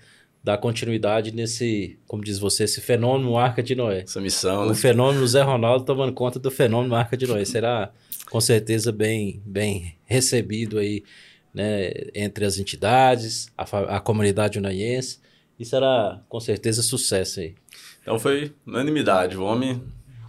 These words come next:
Speaker 2: que não é
Speaker 1: É,
Speaker 2: bobo nem nada,
Speaker 1: é o
Speaker 2: já
Speaker 1: primeiro
Speaker 2: fez o
Speaker 1: nome.
Speaker 2: giro ali e tal, <laughs> né? A galera já clamou ele aí. E é isso. O que que você tem pra passar pra ele, então, de coordenador pra coordenador?
Speaker 1: É, igual eu já falei com ele, né? Porque, na verdade,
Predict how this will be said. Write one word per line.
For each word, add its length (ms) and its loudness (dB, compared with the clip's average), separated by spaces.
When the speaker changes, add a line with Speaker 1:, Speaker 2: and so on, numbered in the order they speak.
Speaker 2:
que 80 -6
não 80 6
é 60 6
Speaker 1:
É, 20 6
Speaker 2:
bobo 180 4
nem 100 4
nada, 180 6
Speaker 1:
é 20 4
o 40 2
Speaker 2:
já 60 6
Speaker 1:
primeiro 280 8
Speaker 2:
fez 80 8
o 20 8
Speaker 1:
nome. 140 6
Speaker 2:
giro 120 6
ali 440 2
e 40 0
tal, 540 6
<laughs> 180 -8
né? 200 6
A 80 8
galera 420 8
já 340 6
clamou 320 2
ele 160 6
aí. 560 6
E 80 4
é 60 12
isso. 160 6
O 20 2
que 80 4
que 60 0
você 40 -2
tem 120 2
pra 100 2
passar 340 6
pra 180 4
ele, 220 6
então, 380 4
de 100 -8
coordenador 520 4
pra 140 2
coordenador? 760 2
Speaker 1:
É, 460 4
igual 420 6
eu 40 6
já 100 0
falei 240 4
com 180 4
ele, 200 6
né? 240 6
Porque, 480 2
na 80 0
verdade, 760 2